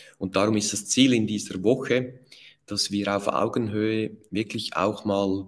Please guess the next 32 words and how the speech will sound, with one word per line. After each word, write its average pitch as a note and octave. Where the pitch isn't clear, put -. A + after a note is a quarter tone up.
dir C3+
Danke -
sagen A#2
können, A2+
dass -
wir G#2
dir G#2+
den G2
Spiegel B2
hinhalten A2+
werden, G#2
so G#2+
dass G#2+
du G2
an G2
deiner G#2+
eigenen G#2
Persönlichkeit, B2+
an G2
deiner A2+
eigenen G2+
Weiterbildung A2
arbeiten A2+
kannst. -
Und -
das -
Ganze A#2
fließt A2+
dann G#2
ein A#2+
und G#2+
zeigt -